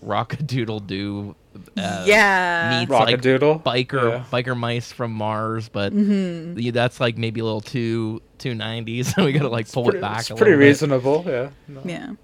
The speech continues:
Speaker 3: it's a good combination.
Speaker 1: No, and it felt, it felt adult to me whenever it started. It didn't feel like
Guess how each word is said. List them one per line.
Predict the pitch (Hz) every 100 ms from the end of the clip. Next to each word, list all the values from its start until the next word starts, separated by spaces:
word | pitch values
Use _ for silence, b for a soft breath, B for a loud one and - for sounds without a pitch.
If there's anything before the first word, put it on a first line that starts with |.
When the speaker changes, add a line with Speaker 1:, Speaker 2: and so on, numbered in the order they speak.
| 135
Speaker 3:
it's | -
a |
good | 151 165
combination. | - - 123 110 113 - 151 156 _ -
Speaker 1:
No, | 220
and | 208 233
it | 262
felt, | 311 - - _ - -
it | 311
felt | - 262 269 -
adult | - 156 135 135 -
to |
me | 131 123
whenever | 123 123 123 110
it | -
started. | - - 104 107 101 101
It | 107
didn't | 151 139
feel | 113 117 110
like | 104 101 -